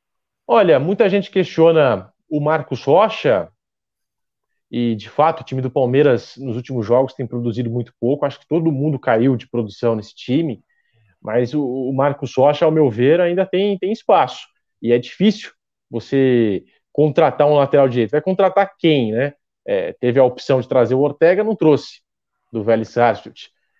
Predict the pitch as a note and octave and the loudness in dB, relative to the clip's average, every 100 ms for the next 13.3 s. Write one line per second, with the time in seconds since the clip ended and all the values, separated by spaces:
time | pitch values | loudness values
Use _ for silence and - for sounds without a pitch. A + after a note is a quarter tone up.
0 | _ - A#2 B2 A#2+ D#3 F3 - A#3 A#3 | _ -12 -6 -4 -4 -4 -2 2 2 2
1 | C#3 C3 - F3 E3+ F#3+ G3 F3 F3 D#3+ | 2 0 0 -2 2 2 2 2 2 0
2 | - D3 C#3 - D3+ C#3+ C#3+ D3 D3 C#3 | 0 -2 -2 -2 0 0 0 0 0 2
3 | C3 C#3+ D3+ C#3+ D3+ C#3+ D3 F3 D3 A#2+ | 2 2 0 -4 -2 -2 -2 -2 -2 -2
4 | A2 A#2+ C3+ D3 C3+ C#3 C3+ C3+ C3 - | -4 -4 -4 -2 0 2 2 0 -6 -2
5 | D3 F#3+ - - _ _ _ - C#3 D3 | 2 2 -2 -18 _ _ _ 0 4 4
6 | B2+ G2+ _ _ _ _ - B2+ C3 B2 | 2 -4 _ _ _ _ -8 -4 -4 -2
7 | C#3 C3+ B2 C3 B2 - C#3+ A#2 B2+ A#2 | 2 2 0 -4 -6 -2 0 2 2 0
8 | A2 C3 B2+ F#3 - _ _ _ _ _ | -2 -2 -2 -4 -6 _ _ _ _ _
9 | - A#2 D3+ E3 A#2+ A#2 C3 C3 - A#2+ | -8 -6 -6 -8 -12 -4 -4 -4 -2 0
10 | A2+ G#2 A2+ A#2+ A2+ G2+ F#2 G2+ B2 B2 | 0 -2 -2 0 0 -2 -8 -6 0 2
11 | A#2 B2 - B2 C3 A#2+ A#2+ D3 - _ | 2 2 0 2 4 4 2 0 -6 _
12 | _ - A#2 A#2+ A2+ G2+ C3+ - A#2+ A2+ | _ -10 -2 0 -2 -2 -4 -2 0 4
13 | D3+ F3+ F3+ | 2 2 -4